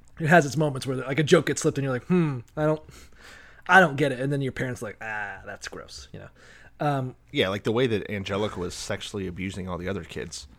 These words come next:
Speaker 1: Yeah, for sure. Fucking sticking that doll. Um,
Speaker 2: Whoa. <laughs>
Speaker 1: <laughs> it's, it's
Speaker 2: Visceral.
Speaker 1: implied.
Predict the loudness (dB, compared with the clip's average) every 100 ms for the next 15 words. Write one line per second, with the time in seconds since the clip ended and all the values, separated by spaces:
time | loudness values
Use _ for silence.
0 | _ 0 0 0 -6 -4 0 -2 -2 -8
1 | -14 -12 -10 -12 -10 -10 -10 -12 -12 -10
2 | -8 -8 -10 _ -20 -20 -20 -10 2 4
3 | 4 2 -4 -4 -2 0 0 0 2 4
4 | 4 2 2 0 -4 -6 -4 -2 0 0
5 | 0 -2 0 0 0 -2 0 0 0 -6